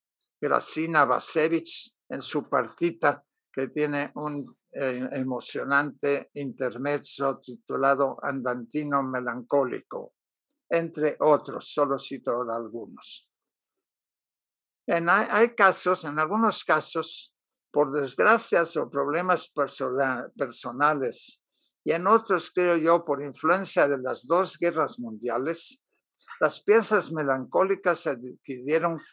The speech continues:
connotaciones tra-, trágicas. Todas ellas se mantuvieron dentro del marco de las formas tonales,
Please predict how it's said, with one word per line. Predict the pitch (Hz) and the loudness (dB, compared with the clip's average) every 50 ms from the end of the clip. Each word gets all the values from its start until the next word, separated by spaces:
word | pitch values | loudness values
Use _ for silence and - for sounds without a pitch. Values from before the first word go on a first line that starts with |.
| _ _ | _ _
connotaciones | - 151 143 135 127 127 120 - 120 113 - - 151 156 151 160 147 139 - - - | -2 -2 0 0 0 -2 -2 -2 -6 -6 -4 -2 -2 -2 -2 -2 -4 -6 -8 -6 -2
tra-, | - 139 127 117 98 104 - - - - _ - | 0 0 0 0 0 -6 -18 -18 -20 -18 _ 0
trágicas. | 156 143 127 117 - - - 117 104 - 104 90 - - - - - _ _ _ _ _ _ _ _ _ - _ _ - - _ _ | 4 4 4 4 2 -6 -14 -14 -12 -12 -12 -10 -6 -8 -8 -8 -10 _ _ _ _ _ _ _ _ _ -20 _ _ -20 -20 _ _
Todas | - 220 226 226 214 196 - - | 4 6 6 8 6 4 4 2
ellas | 202 208 214 208 196 - | 2 4 4 4 2 2
se | - 180 165 | -2 -2 -2
mantuvieron | 151 151 147 127 113 131 135 135 156 175 180 185 185 185 180 175 165 | -2 -2 -4 -4 -6 -10 -8 -2 0 2 2 4 4 4 2 2 2
dentro | 160 170 175 170 - 170 165 | 0 -2 -2 0 2 2 4
del | 147 135 123 127 123 | 4 4 0 0 0
marco | 131 147 165 160 156 - - 175 | 2 2 2 2 0 2 2 2
de | 156 151 127 | 4 2 0
las | 113 113 - - | 0 -4 -6 -4
formas | - 147 156 151 160 156 135 - - - | 0 2 2 2 2 -2 -4 -4 -6 -2
tonales, | - 156 156 151 143 135 127 127 139 123 - - - _ _ | 0 0 2 6 4 4 4 4 -2 -6 -6 -10 -12 _ _